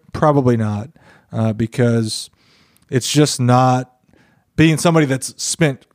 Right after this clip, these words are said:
years on the East Coast and been through a couple of these legitimately, it's not something that's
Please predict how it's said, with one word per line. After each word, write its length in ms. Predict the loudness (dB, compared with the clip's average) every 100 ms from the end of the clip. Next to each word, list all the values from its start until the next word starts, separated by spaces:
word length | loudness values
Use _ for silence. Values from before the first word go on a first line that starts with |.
| _ _
years 600 | -16 -2 2 4 4 2
on 120 | 0
the 60 | 2
East 240 | 0 -2
Coast 480 | 0 2 2 -2 -4
and 120 | 0
been 160 | 0 2
through 100 | 0
a 60 |
couple 280 | 2 0 0
of 120 | 0
these 340 | 0 0 -2 -4
legitimately, 560 | 0 2 2 0 -2
it's 320 | -2 -2 -2 -2
not 140 | 0
something 260 | 0 0 0
that's 300 | 0 -4